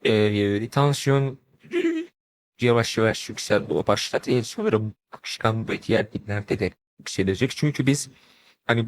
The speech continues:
bu yasayı geçirseler bile, e,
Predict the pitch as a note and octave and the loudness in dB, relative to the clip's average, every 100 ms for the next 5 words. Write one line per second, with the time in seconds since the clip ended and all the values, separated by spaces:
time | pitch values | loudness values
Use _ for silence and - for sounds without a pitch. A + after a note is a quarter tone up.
0 | - C#3+ B2+ - B2 A#2+ A#2+ A2+ - C3 | -2 2 2 2 0 0 -2 -4 -4 2
1 | B2 A2+ G2+ G#2 - _ - _ _ _ | 2 2 2 0 -2 _ -20 _ _ _
2 | - | 2